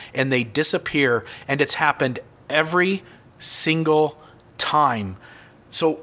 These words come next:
my challenge, if anybody's listening to this in the church, happy to have a ten-hour interview. I will be the softest interviewer in the world. I will ask questions. I will give them time to respond. But then I'm gonna ask a follow-up question.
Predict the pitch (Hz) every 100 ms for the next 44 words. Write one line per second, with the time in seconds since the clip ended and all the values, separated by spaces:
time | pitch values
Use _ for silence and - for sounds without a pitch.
0 | - 127 151 190 - 233 247 277 - -
1 | - - 143 170 190 180 147 190 - 196
2 | 190 202 180 - 226 - - - - -
3 | - - 180 196 208 185 156 156 135 -
4 | - 190 190 185 156 156 135 107 101 -
5 | - - - - 156 160 156 147 139 -
6 | - 180 175 190 - 185 185 175 160 156
7 | 156 147 127 123 110 - - - 131 127
8 | 120 117 - - - 160 - 214 220 262
9 | - - - - 131 131 127 135 135 131
10 | 117 - - - 131 135 131 131 117 -
11 | - 143 156 180 233 269 - - - -
12 | - - - 165 196 208 220 208 214 -
13 | 220 226 254 277 202 - 147 110 - 85